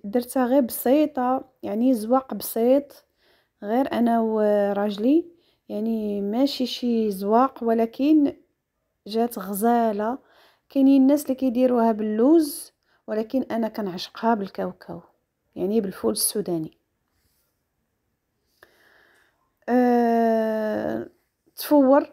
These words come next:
واحد الساعة د المكانة ونرجع لكم إن شاء الله. عندي هنا كاوكاو،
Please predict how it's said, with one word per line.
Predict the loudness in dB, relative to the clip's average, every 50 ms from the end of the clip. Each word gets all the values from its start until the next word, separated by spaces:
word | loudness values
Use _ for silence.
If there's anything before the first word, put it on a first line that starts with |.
| _ -10
واحد | -8 -8 -8 -8
الساعة | -8 -6 -4 -2 0 2 2 2 2 2
د | 0 0
المكانة | 0 -2 -2 -2 -2 -4 -4 -2 -2 -2 -2 -4 -4 -8 _ _ _ -16 -16 -12 -8 -6 -6 -6 -6 -6 -10 -16 -20 -20 _ _ _ _ _ _ _ _ _ _ _ _ _ _ _ _ _ _ _ _ _ _ _ _
ونرجع | -4 0 0 0 0 0 -2 -4 -4
لكم | -4 -6 -8 -10 -14 -18
إن | -18 _
شاء | -18 -18 -18 -16
الله. | -16 -18 -20 _ _ _ _ _ _ _ _ _ _ _ _ _ _ _ _ _ _ _ _ _ _ _ -20 -20 -20 -20 -20 -14 -6 0
عندي | 2 4 6 6 6 6
هنا | 6 4 2
كاوكاو، | 2 2 0 0 0 -2 -4 -4 -2 -2 -2 -4